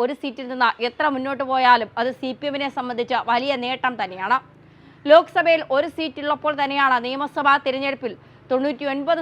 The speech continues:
സീറ്റുകളുടെ വൻപൻ ഭൂരിപക്ഷം നേടി തുടർഭരണം ഇടതുപക്ഷം സാധ്യമാക്കിയിരുന്നത്. ഇത്തവണ പന്ത്രണ്ട് സീറ്റുകളിലാണ് ഇടതുപക്ഷം വിജയം പ്രതീക്ഷിക്കുന്നത്. കാസർഗോഡ്, കണ്ണൂർ, വടകര, കോഴിക്കോട്, ആലത്തൂർ, പാലക്കാട്, തൃശൂർ, ഇടുക്കി, ചാലക്കുടി, പത്തനംതിട്ട,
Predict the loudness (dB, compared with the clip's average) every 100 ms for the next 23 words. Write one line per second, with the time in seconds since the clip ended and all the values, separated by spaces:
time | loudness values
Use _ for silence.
0 | -4 -8 -4 -4 0 2 2 2 -2 -2
1 | -4 -4 -6 -6 -4 -2 -4 -2 -4 0
2 | 0 2 2 0 -6 -4 -6 -6 -4 2
3 | 2 4 2 2 0 -10 -2 4 4 2
4 | -14 -20 -20 -20 -20 -20 -16 -8 -2 2
5 | 2 2 0 -2 -2 -4 -4 -4 -6 -6
6 | -4 2 4 4 0 -2 -4 -4 -4 -4
7 | -6 -4 -4 -4 -6 -8 -10 -10 -6 0
8 | 0 -2 -20 _ 0 2 2 0 -2 0
9 | 0 2 2 2 0 0 2 2 2 4
10 | 4 4 0 -2 -4 -2 0 4 6 6
11 | 4 0 -6 4 4 6 4 4 4 2
12 | -2 -8 -6 -6 -6 -8 -6 -4 -6 -8
13 | -10 -8 2 4 6 4 -4 -8 -4 -4
14 | -2 -4 -2 4